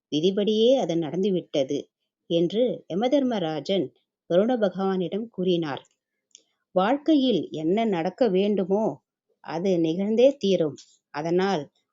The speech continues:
அது குறித்து கவலைப்பட்டு கொண்டே இருக்காமல்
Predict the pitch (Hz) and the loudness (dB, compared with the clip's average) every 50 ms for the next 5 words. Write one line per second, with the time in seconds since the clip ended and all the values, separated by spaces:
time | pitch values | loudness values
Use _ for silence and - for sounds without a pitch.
0 | _ - - 160 170 202 202 208 202 233 247 247 - 302 302 302 - 180 170 185 | _ -12 -6 -4 -2 -2 0 0 0 0 -2 -4 -4 -4 -4 -2 0 0 0 2
1 | 202 202 190 - 175 165 160 - _ - 240 165 - - - 175 180 190 185 196 | 0 0 -2 -2 -4 -4 -4 -4 _ 2 2 2 2 0 -2 -2 0 0 2 2
2 | 208 233 226 185 - - - 180 185 180 - - 190 175 170 175 190 214 196 156 | 2 2 2 2 0 0 0 0 0 0 -2 -4 -4 -4 -2 -2 -2 -2 -2 -2
3 | 165 | -6